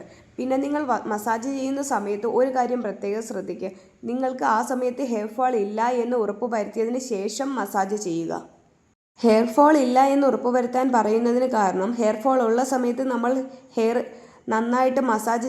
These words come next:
ചെയ്ത് കൊടുക്കുന്ന സമയത്ത് ഹെയർ ഫാൾ കൂടാനുള്ള ചാൻസ് ഒരുപാടാണ്. അതുകൊണ്ടാണ് പറയുന്നത് ഈ ടൈമിൽ ഹെയർ ഫാൾ ഉണ്ടാകരുത് എന്ന്. സ്കാൽപ്പിൽ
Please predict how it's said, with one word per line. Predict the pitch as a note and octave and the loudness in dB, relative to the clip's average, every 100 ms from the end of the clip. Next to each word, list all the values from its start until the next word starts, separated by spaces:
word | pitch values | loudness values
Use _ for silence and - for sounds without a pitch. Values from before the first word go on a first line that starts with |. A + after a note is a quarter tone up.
| B3 | -2
ചെയ്ത് | A#3+ A#3+ | -2 0
കൊടുക്കുന്ന | A#3+ A#3+ B3 B3+ B3+ | 0 0 -2 -2 -2
സമയത്ത് | F#3 F3+ F3 G#3+ A3 - - | -2 -4 -4 -6 -6 -14 -6
ഹെയർ | G#3+ A#3 | -2 -2
ഫാൾ | B3 B3 C4 | 0 0 0
കൂടാനുള്ള | C4 C4+ C#4+ D4 C#4+ D4 C#4+ | -2 0 2 2 2 0 0
ചാൻസ് | A3+ A3 A3+ - | 0 0 -2 0
ഒരുപാടാണ്. | G#3 G3+ G3+ G3+ F3+ - - | 0 2 2 0 -2 -2 0
അതുകൊണ്ടാണ് | G#3 A#3 A#3+ A#3 A#3+ | 2 0 0 0 0
പറയുന്നത് | A3+ G3+ G3 F#3+ G3+ A#3+ - - - | 0 2 0 0 -2 -6 -12 -16 -4
ഈ | B3+ - | -4 0
ടൈമിൽ | A3 G3+ G3 F#3+ A3+ A#3+ | 0 0 0 0 -2 0
ഹെയർ | G#3 G#3+ G#3+ | 0 0 0
ഫാൾ | B3 A3+ | 0 0
ഉണ്ടാകരുത് | G#3 G#3+ A3+ A3 G#3 A3+ - G3 | 2 2 2 0 0 0 0 0
എന്ന്. | F3 C#3+ - - - _ _ _ _ _ | -2 -6 -10 -20 -20 _ _ _ _ _
സ്കാൽപ്പിൽ | C4 B3+ C#4 C#4 D#4+ | 8 8 6 4 6